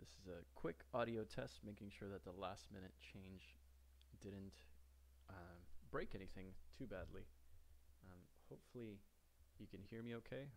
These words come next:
I'm just gonna quickly check, uh, YouTube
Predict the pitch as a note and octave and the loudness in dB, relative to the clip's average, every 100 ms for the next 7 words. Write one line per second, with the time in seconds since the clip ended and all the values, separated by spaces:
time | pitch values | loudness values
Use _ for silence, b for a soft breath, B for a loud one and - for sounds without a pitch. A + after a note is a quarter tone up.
0 | - F2 - F2 F2 - - G2 - F2+ | -6 -6 -4 -2 -4 -2 0 0 0 -4
1 | - - F#2 - - - - - - - | -4 0 0 0 -12 -16 -18 -18 -16 -18
2 | - - - - - - - F#2 E2+ E2 | -18 -18 -18 -16 -14 -12 -6 -4 -4 -6
3 | - - - - - G2 - F2+ F2+ | -10 -14 -14 -14 -8 -6 -4 -2 -2